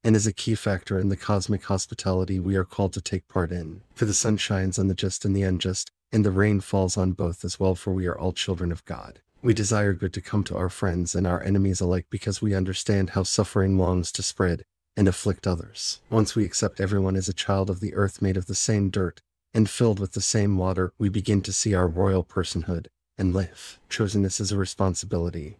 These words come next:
Everyone is entitled to basic dignity, goodness, and life. We should all have a life free from hunger and sheltered from the harshness of the world.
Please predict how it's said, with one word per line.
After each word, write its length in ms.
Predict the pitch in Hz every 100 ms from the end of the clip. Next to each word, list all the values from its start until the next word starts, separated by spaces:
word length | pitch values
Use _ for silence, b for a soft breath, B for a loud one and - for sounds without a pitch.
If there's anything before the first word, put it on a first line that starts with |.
| -
Everyone 360 | 101 107 98
is 100 | 95
entitled 460 | 101 95 107 98 95
to 100 | -
basic 400 | 95 95 - 98
dignity, 460 | 107 95 95 90 90
goodness, 440 | - 95 92 87 -
and 160 | - 101
life. 420 | 87 71 - - -
We 100 | 120
should 180 | 107 113
all 120 | 101
have 180 | 98 95
a 40 | 95
life 240 | 92 87
free 240 | - 107 98
from 220 | - 87
hunger 340 | 98 95 92
and 120 | 90
sheltered 460 | 87 - 92 - 85
from 200 | - 101
the 80 | 92
harshness 500 | - 98 - 92 -
of 100 | 92
the 80 | 95
world. 460 | - 65 57 -